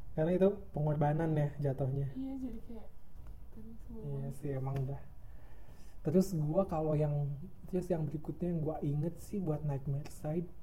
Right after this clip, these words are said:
Speaker 1: gua tuh dengerin sama temen-temen S M P gua di rumah temennya, sama juga ini siang. Gua inget kisahnya itu kayak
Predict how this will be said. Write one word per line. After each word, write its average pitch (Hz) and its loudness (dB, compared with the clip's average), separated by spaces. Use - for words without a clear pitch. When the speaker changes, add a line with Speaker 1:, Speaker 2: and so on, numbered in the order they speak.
Speaker 1:
gua 156 6
tuh 196 6
dengerin 170 8
sama 156 2
temen-temen 156 2
S 151 -2
M 139 0
P 143 0
gua 139 4
di 147 4
rumah 135 2
temennya, 131 -2
sama 156 0
juga 135 0
ini 139 2
siang. - -2
Gua 143 4
inget 156 4
kisahnya 135 0
itu 123 -4
kayak 139 2